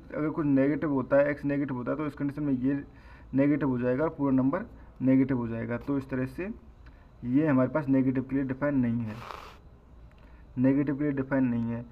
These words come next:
तो फिर यहाँ से अब, और टू ए से बड़े number के लिए हमारे पास ये value negative हो जाएगी,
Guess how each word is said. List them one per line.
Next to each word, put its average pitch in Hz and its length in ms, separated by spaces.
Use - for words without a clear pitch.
तो 131 180
फिर 135 140
यहाँ 127 260
से 151 140
अब, 139 220
और 151 240
टू 151 140
ए 160 60
से 160 140
बड़े 139 220
number 143 280
के 143 140
लिए 147 180
हमारे 131 200
पास 139 220
ये 135 180
value 139 380
negative 139 360
हो 123 80
जाएगी, 131 320